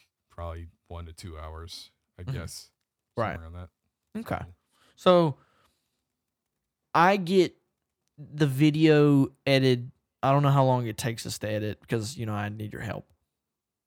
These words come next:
Speaker 2: But
Speaker 1: It's probably, like, twenty minutes.
Speaker 2: Yeah. And then I
Speaker 1: Something
Speaker 2: can, uh, I, then I can basically render it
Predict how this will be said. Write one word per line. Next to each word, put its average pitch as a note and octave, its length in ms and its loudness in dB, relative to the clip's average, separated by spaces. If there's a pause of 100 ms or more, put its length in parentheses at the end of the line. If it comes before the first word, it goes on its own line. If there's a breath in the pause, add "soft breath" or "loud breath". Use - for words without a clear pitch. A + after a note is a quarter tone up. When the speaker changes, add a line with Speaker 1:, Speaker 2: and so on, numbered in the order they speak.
Speaker 2:
But C3+ 400 0 (240)
Speaker 1:
It's - 100 -20
probably, C#3+ 240 -2
like, F2 140 -4
twenty D#2 240 -16
minutes. C#2+ 420 -20 (240)
Speaker 2:
Yeah. G#3+ 260 -4 (160)
And F#3+ 180 -2
then A3 80 2
I G3+ 140 4
Speaker 1:
Something D#3 380 -4
Speaker 2:
can, - 40 -12 (160)
uh, E3 240 4
I, D#3+ 140 2
then D#3+ 160 -4
I E3 120 0
can C#3 520 -6 (120)
basically C3+ 640 0
render A#2+ 580 -2
it - 240 -8